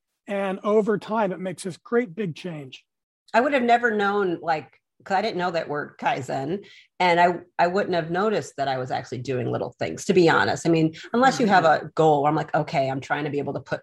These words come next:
Speaker 2: do more pull-ups or more push-ups, or I wanna get more muscle," then you know you're hitting, you got a schedule, you're doing the
Speaker 1: Mm-hmm.
Speaker 2: weights, whatever.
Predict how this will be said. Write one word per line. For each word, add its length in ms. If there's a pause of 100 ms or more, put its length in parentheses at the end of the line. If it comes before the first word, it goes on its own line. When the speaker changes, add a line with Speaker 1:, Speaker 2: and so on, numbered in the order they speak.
Speaker 2:
do 140
more 280
pull-ups 380
or 80
more 160
push-ups, 420
or 60
I 40
wanna 180
get 160
more 100
muscle," 320
then 160
you 80
know 100
you're 180
hitting, 440 (240)
you 80
got 100
a 40
schedule, 720
you're 160
doing 240
the 60
Speaker 1:
Mm-hmm. 100
Speaker 2:
weights, 280
whatever. 460